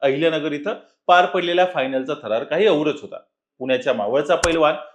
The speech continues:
पृथ्वीराज मोहन प्रतिस्पर्धी शिवराज राक्षेला चितपट करत मानाची चांदीची गदा पटकावली. पण दुसरीकडं कालच मैदान जितकं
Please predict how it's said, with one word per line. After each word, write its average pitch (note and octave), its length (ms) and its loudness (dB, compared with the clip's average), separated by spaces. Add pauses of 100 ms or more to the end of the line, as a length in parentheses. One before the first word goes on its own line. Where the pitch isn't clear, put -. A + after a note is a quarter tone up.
(140)
पृथ्वीराज F#3 520 0
मोहन C#3+ 400 -2
प्रतिस्पर्धी D3 1000 -6
शिवराज G3 360 2
राक्षेला E3+ 420 0
चितपट D#3 360 -10
करत B2+ 360 -2
मानाची A#2+ 440 -4
चांदीची A#2 480 -4
गदा G#2+ 180 -6
पटकावली. - 440 -8 (520)
पण A3 120 2
दुसरीकडं G3 540 -2
कालच B2 560 0
मैदान A#2 360 0
जितकं F3 260 -2